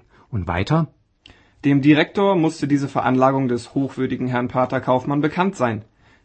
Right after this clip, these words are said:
Speaker 2: Durch die seinerzeitige Aufrollung der Angelegenheit im Volkswillen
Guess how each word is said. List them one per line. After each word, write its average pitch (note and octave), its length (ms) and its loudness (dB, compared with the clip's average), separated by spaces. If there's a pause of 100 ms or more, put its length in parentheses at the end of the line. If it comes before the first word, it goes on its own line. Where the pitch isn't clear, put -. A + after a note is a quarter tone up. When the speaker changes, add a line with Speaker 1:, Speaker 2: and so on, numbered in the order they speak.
Speaker 2:
Durch B2 180 -2
die B2 160 0
seinerzeitige C3+ 720 0
Aufrollung D3+ 420 0
der C#3+ 120 0
Angelegenheit D#3 640 0
im A#2 160 -4
Volkswillen C#3+ 640 0